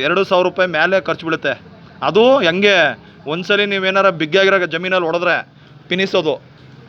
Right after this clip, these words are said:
ಇನ್ನು ಅದು ಬಾಳಿಕೆ ಬರಲ್ಲ. ಆ, ಮತ್ತೆ ಮತ್ತೆ ಸಾವಿರದ, ಎರಡು, ಎರಡು ಸಾವಿರ ರೂಪಾಯಿ ನೀವು ಬಂಡವಾಳ ಹಾಕ್ತಾನೆ ಇರಬೇಕಾಗ್ತದೆ. ಇದು ಒಂದ್ಸಲಿ ನೀವು ತಗೊಬಿಟ್ರೆ, ಈ ರಾಡ್ ಮಾಡಿಸ್ಕೊಂಡ್ರೆ ಕೆಳಗಡೆ ನೀವೇನು ಬಾಡಿ ಕಟ್ಟಿಸಿರ್ತೀರ ಇದು,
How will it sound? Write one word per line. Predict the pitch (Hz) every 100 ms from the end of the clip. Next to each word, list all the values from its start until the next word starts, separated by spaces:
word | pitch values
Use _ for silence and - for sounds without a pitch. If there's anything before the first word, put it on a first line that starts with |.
| - - 151
ಇನ್ನು | 175 175
ಅದು | 175 165
ಬಾಳಿಕೆ | 151 170 165
ಬರಲ್ಲ. | 165 165 143 131 - 143
ಆ, | 143 139 135 135
ಮತ್ತೆ | 147 208 190
ಮತ್ತೆ | 175 202
ಸಾವಿರದ, | 160 170 175 165
ಎರಡು, | 156 170
ಎರಡು | 170
ಸಾವಿರ | 160 160
ರೂಪಾಯಿ | 180 185
ನೀವು | 185
ಬಂಡವಾಳ | 135 151 147
ಹಾಕ್ತಾನೆ | 131 156 147
ಇರಬೇಕಾಗ್ತದೆ. | 139 120 107 98 - - - - 135 143
ಇದು | 208 160
ಒಂದ್ಸಲಿ | 180 214 220 220
ನೀವು | 208 185
ತಗೊಬಿಟ್ರೆ, | 180 196 196 170
ಈ | 156
ರಾಡ್ | 180 165
ಮಾಡಿಸ್ಕೊಂಡ್ರೆ | 165 - 147 127 165 190 - - - - -
ಕೆಳಗಡೆ | 160 202 208 196
ನೀವೇನು | 175 202 170
ಬಾಡಿ | 180 190
ಕಟ್ಟಿಸಿರ್ತೀರ | 180 180 170 165 151
ಇದು, | 120